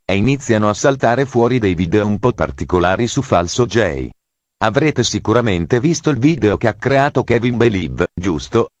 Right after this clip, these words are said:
Se non l'avete visto, vi riassumo brevemente il contenuto.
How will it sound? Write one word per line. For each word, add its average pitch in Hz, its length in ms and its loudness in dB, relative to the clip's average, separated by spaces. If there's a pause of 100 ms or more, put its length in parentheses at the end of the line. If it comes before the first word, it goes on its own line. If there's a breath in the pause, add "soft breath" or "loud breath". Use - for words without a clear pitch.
(320)
Se - 240 -2
non 120 200 2
l'avete 113 400 2
visto, 104 460 -2 (120)
vi 131 80 0
riassumo 147 580 0
brevemente 104 640 0
il 120 80 2
contenuto. 98 800 0